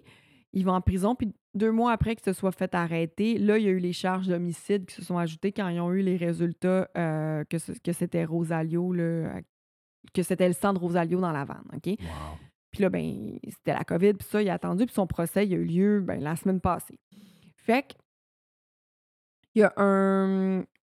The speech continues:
Speaker 1: un cellmate, quelqu'un en pri-, qui était dans la même prison que lui, dans la même cellule que lui en prison, qui a témoigné en cour, qui a dit que Zakaria lui avait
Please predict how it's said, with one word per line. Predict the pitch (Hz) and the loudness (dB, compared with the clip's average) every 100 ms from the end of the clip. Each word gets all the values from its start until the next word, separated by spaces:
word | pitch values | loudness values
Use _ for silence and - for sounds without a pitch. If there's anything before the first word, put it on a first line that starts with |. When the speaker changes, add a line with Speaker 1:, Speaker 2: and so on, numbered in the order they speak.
| _ _ _ _ - | _ _ _ _ 0
Speaker 1:
un | 196 | 0
cellmate, | - 226 220 226 202 180 - | 4 4 4 4 4 2 0
quelqu'un | - 175 220 226 | 0 0 2 2
en | 220 | 2
pri-, | - | 0
qui | - | 0
était | 185 185 | 0 2
dans | 180 | 2
la | 175 | 4
même | 185 220 | 4 2
prison | - 185 190 | 0 0 0
que | 196 | 2
lui, | 180 185 | 2 4
dans | 233 185 | 4 4
la | |
même | 170 196 | 2 2
cellule | - 208 196 202 | 2 4 4 4
que | - | 2
lui | 175 185 | 2 2
en | 185 | 0
prison, | 180 170 185 220 | -2 0 0 0
qui | - | 0
a | 208 | -2
témoigné | - 247 240 208 190 202 | 2 2 6 6 4 4
en | 190 175 | 2 0
cour, | - 208 226 | 4 4 4
qui | - | 2
a | 185 | 0
dit | 170 214 | 2 0
que | 202 175 | 0 0
Zakaria | 180 175 170 170 190 | 0 0 -2 2 4
lui | 202 180 | 4 2
avait | 165 175 | 0 0